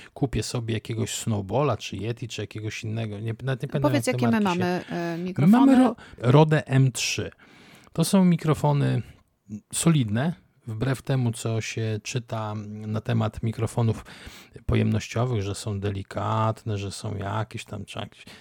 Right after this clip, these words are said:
Speaker 1: Tym mikrofonem można ogłuszyć atakującego nas psa, w razie gdyby nas w, podczas nagrywania w plenerze, y, próbował dojechać.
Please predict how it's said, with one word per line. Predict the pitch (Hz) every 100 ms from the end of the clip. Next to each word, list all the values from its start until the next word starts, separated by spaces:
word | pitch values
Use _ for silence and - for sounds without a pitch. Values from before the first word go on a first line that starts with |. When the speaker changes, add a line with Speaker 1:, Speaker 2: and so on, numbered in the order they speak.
| _
Speaker 1:
Tym | - 254 247
mikrofonem | 214 156 - 151 147
można | 139 123 120
ogłuszyć | 113 117 117 113 110
atakującego | 107 - 110 - 107 101
nas | 95
psa, | - - 92 101
w | 123
razie | 117 101 107 104
gdyby | 107 104
nas | 104 104 - - - -
w, | 110 113 107 -
podczas | 110 - 107
nagrywania | 113 107 107 107 107
w | -
plenerze, | 123 107 101 98 101 104 - -
y, | 110 104
próbował | 123 110 107 104
dojechać. | 107 - - - 175